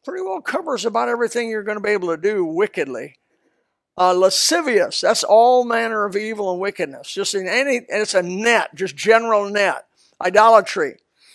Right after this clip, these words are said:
What is idolatry? Giving credit for something that only God gets the credit for. Evolution is idolatry. This, the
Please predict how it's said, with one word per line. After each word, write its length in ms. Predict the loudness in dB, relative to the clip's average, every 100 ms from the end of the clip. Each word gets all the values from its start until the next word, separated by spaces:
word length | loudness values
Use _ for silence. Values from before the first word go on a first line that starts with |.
| _ _ -2
What 160 | 4 4
is 120 | 6
idolatry? 720 | 6 6 8 6 4 -6 -10 _ _ _ _ _ 0
Giving 340 | 2 4 0
credit 360 | 2 2 2 0
for 160 | -4
something 520 | -2 0 0 -2 -2 -2
that 120 | 0
only 280 | 0 -2 2
God 340 | 4 4 2
gets 200 | -2 -2
the 60 | -4
credit 340 | 0 0 0
for. 300 | -6 -12 -14 _ _ _ _ _ _ _ _ _ _ _ _ _ _ _ _ _ _ _ _ _ _
Evolution 800 | 4 6 6 2 -2 -4 -4 -8 -12
is 160 | -6 -2
idolatry. 760 | 0 2 2 0 -4 -14 -18 _ _ _ _ _ _ _ _ _ _ _ _ _ _
This, 180 | -12 -12
the 180 | -10 -10